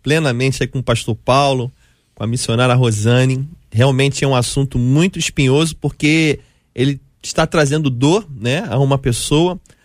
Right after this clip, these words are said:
Agora eu queria compartilhar aqui um texto de Provérbios vinte e dois, sete, que diz assim:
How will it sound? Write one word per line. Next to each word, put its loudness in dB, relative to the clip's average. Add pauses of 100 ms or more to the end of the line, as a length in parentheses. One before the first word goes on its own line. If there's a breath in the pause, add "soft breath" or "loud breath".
(200 soft breath)
Agora 2
eu -4
queria 0
compartilhar 0
aqui -4
um 0
texto -2
de -4
Provérbios 0
vinte -4
e -6
dois, 2
sete, -2
que -8
diz 0
assim: -2